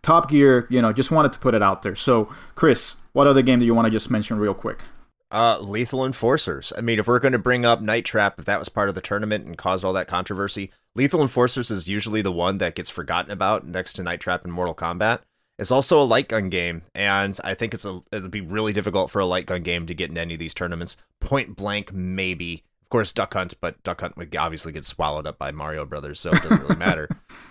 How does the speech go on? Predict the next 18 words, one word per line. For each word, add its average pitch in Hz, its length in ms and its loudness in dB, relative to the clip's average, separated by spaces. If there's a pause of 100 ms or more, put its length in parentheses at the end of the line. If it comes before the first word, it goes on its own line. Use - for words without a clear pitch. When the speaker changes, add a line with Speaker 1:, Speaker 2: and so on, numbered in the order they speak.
(140)
Speaker 2:
Um, 107 580 2 (240)
but 117 200 2
yeah, 127 160 4
Lethal 131 300 2
Enforcers 135 580 2 (120)
caused 117 280 4
a 110 40 0
lot 113 180 4
of 120 60 0
controversy, 123 640 2
was 123 160 0
considered 98 320 -4
one 98 140 -2
of 92 60 -4
those 95 160 0
super 104 340 -2
violent 92 420 0
games, 113 440 0